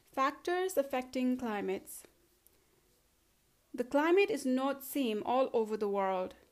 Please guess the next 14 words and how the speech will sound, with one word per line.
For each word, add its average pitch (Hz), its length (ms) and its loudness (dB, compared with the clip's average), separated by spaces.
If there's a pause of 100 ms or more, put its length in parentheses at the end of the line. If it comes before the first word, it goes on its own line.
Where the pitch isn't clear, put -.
(200)
We 233 160 -2
experience 320 720 2
different 285 440 0
climates 220 540 -2
like 202 300 0
hot, 240 560 0 (260)
warm, 233 600 0 (440)
humid, 254 640 0 (400)
dry, 220 600 4
et - 140 -6
cetera 240 560 -2
in 220 140 -2
different 277 500 0
places 226 480 2